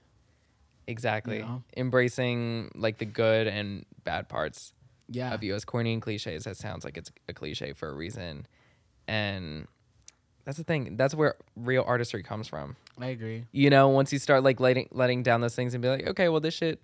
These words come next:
Speaker 1: sounds toxic as hell, but I'm still gonna put in a song
Speaker 2: <laughs>
Speaker 1: because that's what I'm fucking thinking."
Speaker 2: <laughs> Yeah.
Speaker 1: That's also how you grow,
Speaker 2: Toxic as
Speaker 1: first of
Speaker 2: hell.
Speaker 1: all.
Speaker 2: <laughs> Period.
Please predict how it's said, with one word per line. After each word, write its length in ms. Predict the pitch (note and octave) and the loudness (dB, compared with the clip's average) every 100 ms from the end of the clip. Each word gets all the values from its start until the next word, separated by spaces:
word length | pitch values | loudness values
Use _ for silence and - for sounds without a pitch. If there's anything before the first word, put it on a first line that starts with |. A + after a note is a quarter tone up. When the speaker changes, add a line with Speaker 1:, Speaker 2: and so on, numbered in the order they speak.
| _ | _
Speaker 1:
sounds 360 | - C3 B2+ - | 0 2 2 2
toxic 340 | A2+ A2 - | -2 -2 -8
as 100 | A2+ | -4
hell, 120 | G#2+ | -2
but 120 | A2+ E3+ | -2 -6
I'm 60 | |
still 180 | - F#3+ | -2 0
gonna 160 | F3 D#3 | 2 4
put 140 | D#3+ | 4
in 140 | C#3+ | 4
a 40 | G#3 | 2
song 160 | G3 | 0
Speaker 2:
<laughs> 20 | D3+ | 0
Speaker 1:
because 180 | C3 | 2
that's 180 | C#3+ D3+ | 4 4
what 120 | C#3+ | 2
I'm 80 | C3 | 0
fucking 300 | B2 A#2+ A2 | 0 -2 -4
thinking." 420 | - G4+ B2 A#2 B2 - | -4 -2 0 -2 -4 -8
Speaker 2:
<laughs> 100 | - | -2
Yeah. 60 | - | 6
Speaker 1:
That's 200 | C#3+ - | 6 6
also 280 | C3+ D3+ | 2 2
how 100 | C#3 | 2
you 160 | C#3+ F3 | 2 2
grow, 480 | C#3+ A#2 G2+ D#2 A2 | 0 4 4 4 0
Speaker 2:
Toxic 360 | B2+ - C#3+ - | 0 -2 -12 -8
as 140 | D#3+ C3+ | -8 -2
Speaker 1:
first 320 | A#2 G#2+ - | 2 2 0
of 80 | G#2+ | 0
Speaker 2:
hell. 60 | |
Speaker 1:
all. 300 | G2 F2+ G#2+ | 0 2 0
Speaker 2:
<laughs> 300 | C3 - D#3 | -2 -4 -4
Period. 360 | E3+ D#3 D#3+ D#3+ | -2 -4 -2 -4